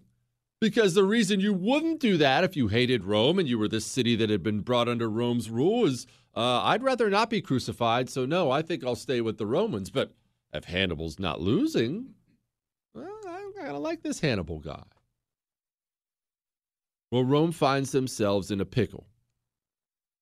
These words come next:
They can't defeat him head to head. They're not sure what to do.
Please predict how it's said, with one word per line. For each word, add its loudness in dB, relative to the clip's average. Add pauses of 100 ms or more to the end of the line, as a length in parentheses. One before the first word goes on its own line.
(920)
They 2
can't -2
defeat 0
him -2
head -2
to 0
head. -4 (1900)
They're 2
not 2
sure 4
what -2
to -4
do. -8